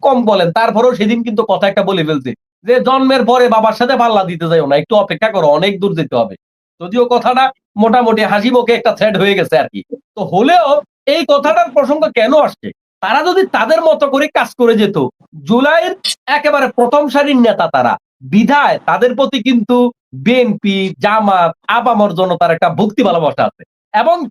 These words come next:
এই জামাত, বিএনপি এবং সাধারণ পাবলিক, আওয়ামী লীগ, তাদের একটা বড় ভোটের অংশ কিন্তু এনসিপির মানে, আহ, মানে বাক্সেতে কিন্তু চলে যেত, এটাই সত্য কথা। কিন্তু তারা যখন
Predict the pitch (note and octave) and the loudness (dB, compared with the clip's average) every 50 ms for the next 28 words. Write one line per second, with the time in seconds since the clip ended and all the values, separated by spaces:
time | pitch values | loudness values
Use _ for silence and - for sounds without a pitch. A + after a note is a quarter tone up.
0 | _ - - B3 B3 B3+ A3+ E3+ F#3 G3 A3+ A#3+ C4 C4 C4+ B3+ G#3 G3 B3 B3 | _ -8 -2 0 2 2 2 0 0 0 0 2 2 0 0 0 -2 0 0 0
1 | B3 A#3+ G#3+ B3 A#3+ A#3+ C4+ C#4+ C#4+ - _ _ _ - - G#3+ G#3+ A3 C4 D4 | 0 0 0 0 0 2 2 0 -2 -4 _ _ _ -6 -4 -2 0 0 2 0
2 | D4 G#3+ - B3 A3 G3 G#3+ G#3+ G#3 B3 B3 B3 A3+ A3+ A#3 A#3+ A#3+ _ _ _ | 0 0 0 -2 0 2 0 2 2 2 2 2 2 2 2 0 -2 _ _ _
3 | _ - E3+ D#3+ F3+ F3+ B3 C4 B3+ C4 C#4 B3 F3 F3 G3 G#3 G#3 G#3 F3 C#3+ | _ -6 -2 -2 0 0 0 -2 0 0 0 0 0 0 2 2 2 0 -2 -2
4 | D#3+ F#3+ G3 C#4+ C#4 C4 B3 G#3+ G#3 C#4 C#4 - C#4+ C4 B3 - C#4+ C4 A3 G#3 | -2 -2 0 0 0 0 -2 -2 -2 -4 -2 -2 -2 -4 -2 -2 0 0 0 0
5 | G#3 - A#3 G#3+ C4 B3+ A#3 _ _ - F#3+ F#3+ F#3 F#3 F#3 F#3+ F#3 F3+ F3 E3+ | 0 -2 -2 -2 -2 -4 -6 _ _ -4 -2 -2 0 -2 -4 -2 0 0 2 2
6 | E3 E3 D#3+ E3 F3 F3+ F3 E3 _ _ - E3+ A3+ A#3+ B3 - C#4 C#4 C#4 C4+ | 2 2 0 0 0 -2 -2 -6 _ _ -6 -4 -4 -4 -2 -2 -2 0 0 0
7 | C4+ B3+ B3+ - D#4 E4 F4 E4 B3 E3 E3 E3 - G2 - _ _ _ - C4 | 0 -2 -2 0 0 0 2 0 0 -2 -4 -6 -6 -14 -20 _ _ _ -2 -2
8 | B3+ B3+ D4+ F#4 D4 A3+ A#3 A#3+ - - F3+ C#3 B2+ - - E2+ - _ _ _ | 0 2 2 0 0 0 -2 -4 -2 -4 -6 -6 -4 -6 -6 -10 -10 _ _ _
9 | _ _ - D4 C4+ D#4+ - - - C4+ C4 C#4 D#4+ D#4+ D#4+ D#4+ - - D4 D4+ | _ _ -12 -10 -6 -6 -6 -4 -2 -2 0 0 0 2 0 0 0 2 0 0
10 | D4+ | 0